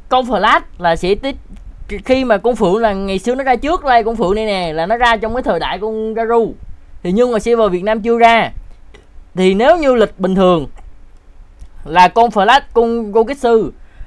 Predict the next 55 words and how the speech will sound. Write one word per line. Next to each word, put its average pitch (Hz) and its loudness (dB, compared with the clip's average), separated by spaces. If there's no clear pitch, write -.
rồi 180 0
tới 262 4
phiên 240 0
con 226 2
Flash 202 2
Silver 202 0
Lad, 233 4
rồi 175 -2
tới 233 0
con 220 0
Giro, 214 2
và 165 -4
tới 233 -2
con 240 -2
Shikin, 208 -2
và 151 -8
tới 214 -6
con 214 -4
Trăng 202 -6
Tớp, 240 0
đúng 233 -8
không? 233 2
Thì 190 2
bây 220 4
giờ 214 4
mình 196 -4
cho 233 6
con 226 0
Phượng 196 0
ra, 226 2
nếu 254 2
như 349 -4
trong 240 -4
trường 185 -2
hợp, 170 4
đúng 240 -10
không, 240 -2
mà 180 -6
con 202 -8
Phượng 202 -4
nó, 240 -6
con 240 -4
Phượng 202 -6
này 202 -8
là 175 -4
một 170 -10
con 214 -2
gì 190 -2
đó 240 0
vô 233 2
hình 202 -2
đi, 220 -4
mình 190 -8
bỏ 214 0
đi. 247 0